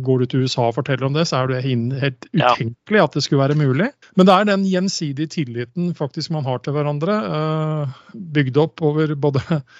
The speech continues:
Speaker 1: mange år før den digitale ver-, verden kom på plass, men, men også nå. Og, og det er, ja, sånne ting blir, er ekstremt viktig for oss, og ikke minst fordi vi er et lite land, og sånn sett ikke nødvendigvis har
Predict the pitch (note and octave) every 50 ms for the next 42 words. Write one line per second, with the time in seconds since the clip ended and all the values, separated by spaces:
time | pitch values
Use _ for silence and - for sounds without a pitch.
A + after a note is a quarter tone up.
0 | - - _ _ - G3 G#3 F#3+ F3 F3 E3 C#3+ C3 C3+ D3 E3 E3 - E3 D3+
1 | D#3 D#3 D#3+ D#3 D#3 C#3 D3+ D3+ - C3 B2 C3 D3 D3+ D3+ C#3+ D3 D3 C#3 C#3+
2 | C#3 C3+ C#3+ D#3 E3 D#3 F3 E3+ E3+ E3 E3 D#3+ D#3+ D3+ C#3 - E3 - F#3+ G#3
3 | G3 - - E3+ E3+ E3 D#3+ D#3+ D#3 D#3+ D#3+ D3 C3+ - - E3+ D#3+ D#3+ D3+ D#3+
4 | F#3 G#3+ G#3+ G#3 - E3 D#3 D3 D3 D#3+ - E3+ E3 - - - - E3+ C#3+ E3
5 | - B2+ A#2+ B2 C#3+ E3 E3+ E3 - _ _ _ - E3+ F3 G3 - - - F#3+
6 | - - F#3+ F#3+ F#3+ - G#3 G3+ G3+ F#3+ D#3+ - D3 D#3+ F3 F#3 F3+ E3+ - -
7 | - C3+ C#3 E3+ F3+ - - F3+ E3 F3+ F#3 F#3+ F3+ C#3+ - - C#3+ B2 D3+ -
8 | - - - E3+ D#3+ - - D#3+ D3+ D#3 D#3+ - - - E3 D3 D3 D3 D3+ C#3+
9 | C#3 D3+ D#3 - D#3+ C3 - E3 D3 C#3+ D#3+ F3 F3 E3+ D#3+ D#3 D#3 D3+ D3+ D3
10 | D3 D3 C3+ D#3+ C#3+ B2 - D#3+ D3+ - _ - E3 - - - D3+ D3 D3 C#3+
11 | D3 C#3+ - - C#3 C#3 C#3+ C#3+